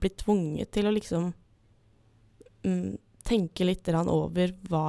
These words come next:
jeg faktisk føler, og hvorfor jeg gjør som jeg gjør. Ehm, og det har jo vært veldig bra for meg,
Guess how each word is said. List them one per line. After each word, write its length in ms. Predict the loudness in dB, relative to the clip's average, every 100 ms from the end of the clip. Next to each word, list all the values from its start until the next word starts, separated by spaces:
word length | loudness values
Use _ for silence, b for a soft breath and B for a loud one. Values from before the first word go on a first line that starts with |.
| 0
jeg 160 | -2
faktisk 540 | -6 -6 -6 -6 -10 -6
føler, 400 | -2 0 0 0
og 720 | 0 -2 -6 -18 -20 -20 -4
hvorfor 460 | 2 4 2 0 2
jeg 160 | 2 2
gjør 160 | 0
som 200 | -2 0
jeg 100 | 2
gjør. 160 | 2 2 -4 -20 b b b b b b b b b -6
Ehm, 340 | -2 -2 -2 -4 -8 -10 -18 -20 _ -20 -20 -20 -20 _ _ -20 -20 _ -4
og 420 | 0 2 0 -4 -10 -18 _ _ -20 -20 _ _ -20 -20 -20 -6
det 220 | 2 2 2
har 200 | 2 2
jo 60 | 2
vært 180 | 0
veldig 220 | 0 0 0
bra 140 | -2
for 160 | -2 0
meg, 140 | 2